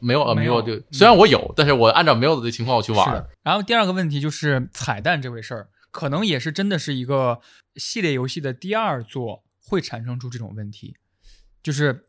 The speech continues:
Speaker 2: 以新玩家担心我玩这座来不来得及？然后老玩家会说，啊，我希望他能够在这座里边安插一些彩蛋，让我去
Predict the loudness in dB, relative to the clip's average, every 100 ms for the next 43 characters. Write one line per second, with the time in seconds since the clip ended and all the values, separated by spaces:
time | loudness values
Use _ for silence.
0 | -12 -6 -2 0 0 2 0 0 -2 -2
1 | -4 -6 _ _ -6 -4 -2 -2 -4 -4
2 | -2 -2 -4 -8 -12 _ _ _ -4 0
3 | 2 2 0 0 -2 0 -2 -2 -2 -4
4 | -4 _ -4 0 2 2 0 0 2 2
5 | 0 -6 -14 _ _ -18 -6 -2 -2 -2
6 | 0 0 0 -2 0 -2 -2 -4 -8 -6
7 | -6 -4 -4 -6 -6 -10 -12 -16 -14 -10
8 | -10 -10 -12 -16 -18